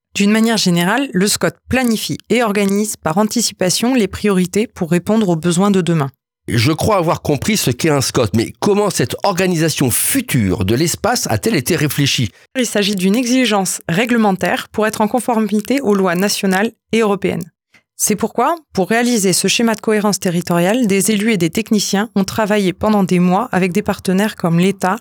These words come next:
Speaker 1: la région, l'Agence de l'eau, la Chambre d'agriculture, et cetera. Ces partenaires ont des données chiffrées qui permettent d'avoir une vision à trois cent soixante degrés. En parallèle,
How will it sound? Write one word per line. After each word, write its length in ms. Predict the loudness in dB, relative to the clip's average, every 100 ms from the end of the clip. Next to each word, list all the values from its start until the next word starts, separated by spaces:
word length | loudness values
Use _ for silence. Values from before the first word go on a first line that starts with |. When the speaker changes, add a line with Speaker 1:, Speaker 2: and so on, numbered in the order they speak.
| 0
Speaker 1:
la 140 | 0
région, 420 | 2 0 2 2
l'Agence 400 | 2 2 2 0
de 80 | 0
l'eau, 240 | 2 0 -4 -18 _
la 120 | -2
Chambre 200 | 0 2
d'agriculture, 640 | 2 2 0 -2 -2 -2 -2 -4
et 80 | -4
cetera. 460 | -2 -2 -2 -2 -6 _ _ _ -8
Ces 200 | -4 -2
partenaires 520 | -2 0 0 2 0
ont 80 | 2
des 140 | 2
données 260 | 2 2 2
chiffrées 420 | -2 -4 -2 -2
qui 120 | -2
permettent 360 | -2 0 0 0
d'avoir 260 | 0 2
une 140 | 2 2
vision 320 | 0 0 0
à 60 | -2
trois 220 | -2 -2
cent 120 | -2
soixante 360 | -2 -2 0 0
degrés. 320 | 0 -4 -12 _ _ _ _ -2
En 100 | 0
parallèle, 500 | 0 0 0 0